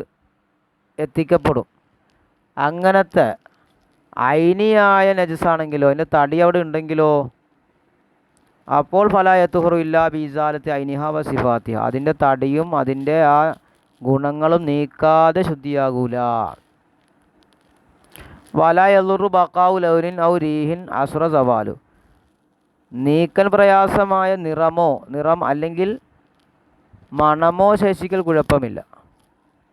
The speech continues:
രണ്ടും കൂടി ശേഷിക്കലല്ല. വലാ യളുറു ബഖാഉ ലൗനിൻ, ലൗന് ശേഷിക്കൽ ബുദ്ധിമുട്ടില്ല.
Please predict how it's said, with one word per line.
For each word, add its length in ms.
രണ്ടും 260
കൂടി 200
ശേഷിക്കലല്ല. 500
വലാ 280
യളുറു 320
ബഖാഉ 440
ലൗനിൻ, 320
ലൗന് 360
ശേഷിക്കൽ 480
ബുദ്ധിമുട്ടില്ല. 480